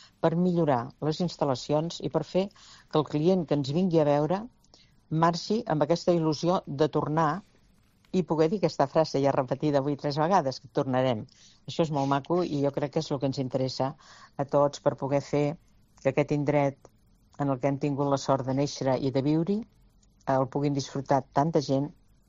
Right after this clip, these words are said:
com ens vingui a veure cada any i que realment disfruti i, i, i ens recordi i amb ganes de, de tornar realment a visitar-nos a cada any.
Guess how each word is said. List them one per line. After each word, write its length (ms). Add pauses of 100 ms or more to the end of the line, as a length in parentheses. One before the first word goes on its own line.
(120)
com 240
ens 80
vingui 240
a 80
veure 240
cada 240
any 100 (460)
i 80
que 80
realment 420
disfruti 600 (1400)
i, 80
i, 540 (300)
i 120
ens 180
recordi 540
i 300 (680)
amb 140
ganes 400
de, 180
de 220
tornar 320
realment 420
a 80
visitar-nos 460
a 80
cada 240
any. 140